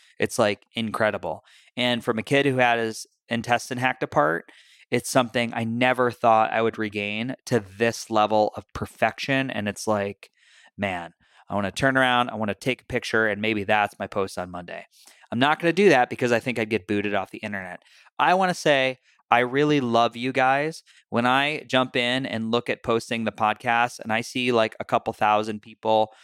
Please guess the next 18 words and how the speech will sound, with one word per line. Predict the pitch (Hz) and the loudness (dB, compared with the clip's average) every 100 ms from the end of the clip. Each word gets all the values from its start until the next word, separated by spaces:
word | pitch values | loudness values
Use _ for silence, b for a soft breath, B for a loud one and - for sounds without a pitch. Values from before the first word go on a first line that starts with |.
| b b b _ _ _ | b b b _ _ _
four | - 123 139 | 0 2 4
thousand, | 139 117 120 120 113 | 4 4 2 -2 2
five | 113 120 | 4 4
thousand, | - 117 117 113 | 2 0 -2 -8
six | 139 - | -10 0
thousand | 120 113 110 | 0 0 -4
people | 123 - 113 | -12 -2 -2
a | |
month | 104 104 117 113 | 2 0 0 0
are | |
listening | 107 110 - 110 | 0 -2 -4 -8
to | |
the | 107 | -6
show, | - 104 110 131 b b b b - | -2 2 2 0 b b b b 0
it | 143 | 2
just, | 170 165 - - _ _ _ _ _ _ - | 4 2 0 -12 _ _ _ _ _ _ 2
I'm | 151 156 | 2 0
proud. | - 135 156 107 85 | 0 2 2 0 -4